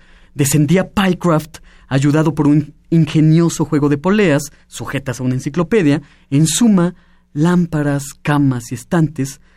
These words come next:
fueron puestas de cabeza para adaptarlas a las nuevas condiciones vitales de Pycraft. Hasta que por fin les viene a la mente una idea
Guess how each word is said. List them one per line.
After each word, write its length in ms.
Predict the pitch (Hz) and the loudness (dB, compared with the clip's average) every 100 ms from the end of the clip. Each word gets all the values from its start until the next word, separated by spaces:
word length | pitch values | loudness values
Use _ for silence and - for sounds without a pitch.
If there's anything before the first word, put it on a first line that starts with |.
| _ | _
fueron 240 | - 143 151 | -4 -2 0
puestas 360 | 147 139 143 | -2 -2 -4
de 80 | 143 | -4
cabeza 400 | - 143 - 135 | -2 -2 -2 -4
para 180 | 113 95 | -6 -10
adaptarlas 540 | 95 - 120 127 123 | -14 -6 -4 -4 -4
a 40 | 113 | -8
las 180 | 101 | -6
nuevas 240 | 127 123 120 - _ | -4 -2 -4 -10 _
condiciones 720 | - 117 113 - 151 147 131 | -4 -4 -4 -4 2 2 2
vitales 360 | 117 117 107 104 | -4 -8 -8 -8
de 80 | |
Pycraft. 580 | - 208 233 - - _ - _ _ _ _ _ _ _ - | -8 -8 -8 -12 -18 _ -20 _ _ _ _ _ _ _ -4
Hasta 260 | 170 170 | -4 -2
que 120 | 175 - | -4 -2
por 160 | 220 | -2
fin 420 | - 240 156 - _ _ _ _ | 0 0 0 -2 _ _ _ _
les 240 | 120 135 135 | -2 -2 2
viene 220 | 151 156 | 2 4
a 20 | |
la 100 | 143 | 4
mente 540 | 143 139 139 139 131 | 4 2 0 0 2
una 180 | 127 135 | 2 2
idea 600 | 131 135 127 120 110 95 | 2 0 0 0 -2 -6